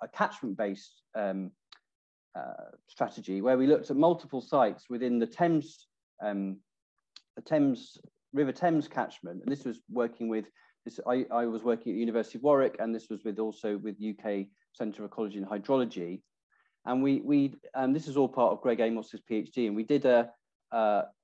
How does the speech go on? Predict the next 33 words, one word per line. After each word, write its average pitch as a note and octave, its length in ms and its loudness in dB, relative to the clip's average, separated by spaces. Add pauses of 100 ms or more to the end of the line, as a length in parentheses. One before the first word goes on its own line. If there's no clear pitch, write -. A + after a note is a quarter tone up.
(160)
he C3 180 -10
did C3 200 0 (200)
a A#2 60 -8
transect D3+ 560 2
of A2+ 160 -8
the A#2 80 -4
River A2+ 180 2
Thames, A2+ 640 0 (160)
taking C3 300 0
multiple F3+ 320 2
samples A#2 680 -2 (340)
and A#2+ 160 0
just C#3 200 -2
looking B2+ 280 0
at, - 220 0 (480)
uh, A#2 140 0
class C3 360 -2
one A2+ 120 -2
integrase G#2 560 0
as G2+ 100 -10
a A2+ 60 2
marker C3+ 480 2
of G2+ 80 -4
resistance. G2+ 600 -8
So B2 100 0
these D#3+ 260 4
are C3 40 -6
different C3+ 400 -4
sites - 600 -4 (380)
in A2 120 -6
the A2 60 -6
top G#2 220 -2
right G2+ 400 -2